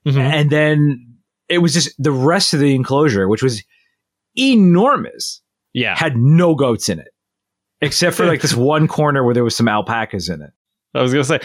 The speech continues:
Speaker 1: were, were you there when they, like, fed them, and all of a sudden all the goats kind of pop out of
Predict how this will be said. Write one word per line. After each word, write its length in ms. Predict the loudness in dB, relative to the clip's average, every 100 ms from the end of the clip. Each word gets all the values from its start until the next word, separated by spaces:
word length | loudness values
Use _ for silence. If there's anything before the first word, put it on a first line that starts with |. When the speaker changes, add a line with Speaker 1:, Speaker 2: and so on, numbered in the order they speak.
| -2
Speaker 1:
were, 160 | -2 -2
were 160 | 0 0
you 220 | 2 2
there 280 | 2 2 2
when 280 | 2 2 0
they, 140 | 0
like, 340 | -2 -4 -8 -16 _ _ _
fed 380 | -14 -8 -4 -2
them, 420 | 0 0 -2 -4 -8 -4
and 120 | -2
all 100 | 0
of 60 |
a 60 | 0
sudden 180 | 0 0
all 100 | 0
the 100 | -2
goats 320 | 0 -2 -2 -4
kind 160 | -6
of 80 | -6
pop 240 | -4 -4 -2
out 100 | -4
of 180 | -6